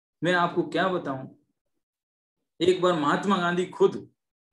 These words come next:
इनके प्रवचन सुनने आए थे, हैं, महात्मा गांधी खुद इनके प्रवचन सुनने आए थे और इनकी तो टोन और इनकी तो बातें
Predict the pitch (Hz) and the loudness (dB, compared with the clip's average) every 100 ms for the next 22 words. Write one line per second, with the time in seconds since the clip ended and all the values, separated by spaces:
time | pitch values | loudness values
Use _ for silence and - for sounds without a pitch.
0 | _ 170 180 175 165 170 160 156 156 147 | _ -4 -2 -2 -2 -4 -4 -6 -4 -4
1 | 143 123 120 - _ _ _ _ _ _ | -2 -4 -6 -12 _ _ _ _ _ _
2 | _ _ _ _ - 180 147 139 175 190 | _ _ _ _ -4 -2 -2 0 0 2
3 | 190 175 185 202 - 220 220 190 196 175 | 2 2 2 0 -2 0 0 2 2 0
4 | 170 196 - 156 170 156 175 208 202 151 | -2 -4 -6 -10 -6 -2 0 0 2 -2
5 | - - _ _ - 185 208 214 208 214 | -4 -16 _ _ -2 2 4 2 0 -2
6 | 196 - 185 190 170 131 156 165 180 185 | -2 -2 -2 -2 -6 -4 -2 0 -2 -6
7 | - 165 143 147 175 180 131 | -4 -2 0 -2 -2 -4 -6